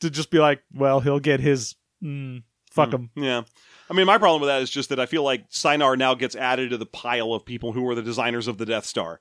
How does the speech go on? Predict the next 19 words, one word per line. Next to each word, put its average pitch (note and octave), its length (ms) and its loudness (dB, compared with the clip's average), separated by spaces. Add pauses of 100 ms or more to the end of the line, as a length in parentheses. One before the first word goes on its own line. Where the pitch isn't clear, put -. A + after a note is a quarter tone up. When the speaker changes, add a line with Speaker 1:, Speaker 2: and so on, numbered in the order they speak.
Speaker 1:
Yeah. A2+ 280 -4
Speaker 2:
There D#3+ 160 6
are D#3 100 8
so D3+ 300 2
many. G2+ 400 -4 (300)
Speaker 1:
It's D3 200 -6
fine. F2 460 -10
Speaker 2:
Yeah. G#2 240 -6 (640)
Um, C3 440 0 (600)
so G3 240 4
anyway, F3 360 6 (920)
that's D3+ 280 0
where A#3+ 160 8
we're A3 220 6
out. G#3 260 8 (340)
Uh, C#3+ 200 8
Speaker 1:
That's G#3 180 4
Speaker 2:
so F#4 100 6
Speaker 1:
it. - 100 -2